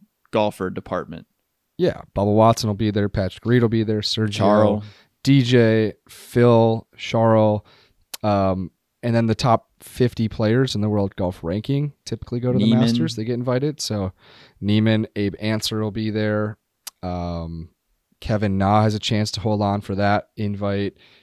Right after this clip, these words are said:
Speaker 2: Harold Varner could play his way slightly into that invite. Um, Brooks Koepka will be there.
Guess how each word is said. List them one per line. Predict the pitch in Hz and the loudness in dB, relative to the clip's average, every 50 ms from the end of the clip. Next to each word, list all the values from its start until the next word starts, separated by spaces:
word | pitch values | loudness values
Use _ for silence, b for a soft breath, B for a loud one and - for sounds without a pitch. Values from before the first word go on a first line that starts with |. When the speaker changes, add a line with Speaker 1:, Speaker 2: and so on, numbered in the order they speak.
| b b | b b
Speaker 2:
Harold | - 107 98 95 90 | -4 -2 -2 -2 -2
Varner | 82 92 92 98 101 101 104 | 0 0 0 2 0 0 -2
could | - - 92 - | -2 -6 -8 -8
play | - - 104 98 98 98 95 | -6 -4 -2 -2 0 0 -2
his | 95 95 - - | -2 -4 -6 -6
way | 90 87 92 | -8 -8 -6
slightly | - - - - 101 98 98 101 98 92 | -6 -8 -6 -6 -6 -6 -4 -4 -4 -4
into | 92 95 98 - - 101 | -4 -6 -6 -6 -6 -4
that | 90 98 98 95 85 | -2 -2 -2 -2 -2
invite. | 98 98 95 101 98 98 98 85 - b b b b b b b b _ _ - - | -4 -4 -4 -2 -2 -2 -2 -4 -6 b b b b b b b b _ _ -14 -10
Um, | 85 82 78 80 82 80 80 85 _ - | -8 -6 -6 -6 -6 -6 -8 -10 _ -12
Brooks | - 80 - - | -12 -10 -10 -12
Koepka | - - - 98 - - 113 104 101 107 101 - _ _ - | -10 -6 -6 -6 -4 -2 -2 -2 0 -2 -4 -6 _ _ -8
will | 101 101 92 | -6 -6 -4
be | - 101 101 | -2 -4 -4
there. | 95 98 98 98 98 107 104 | -2 -2 -2 -2 -2 -2 -4